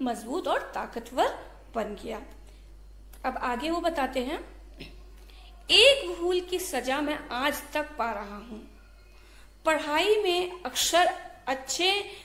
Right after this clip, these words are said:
होने की जरूरत नहीं।" यह गलत विचार मेरे मन में इंग्लैंड जाने तक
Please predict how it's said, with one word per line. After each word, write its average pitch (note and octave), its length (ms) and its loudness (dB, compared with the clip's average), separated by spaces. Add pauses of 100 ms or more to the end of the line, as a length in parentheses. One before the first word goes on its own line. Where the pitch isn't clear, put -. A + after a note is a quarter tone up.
(180)
होने D#4+ 280 6
की G4 120 2
जरूरत C#4 600 2
नहीं।" B3 400 -6 (1400)
यह F4+ 360 4
गलत D#4+ 300 4
विचार C4+ 400 0
मेरे B3+ 320 -2
मन B3+ 200 -2
में C#4+ 200 -4
इंग्लैंड A#3 460 -2
जाने A#3 300 -6
तक B3 160 -8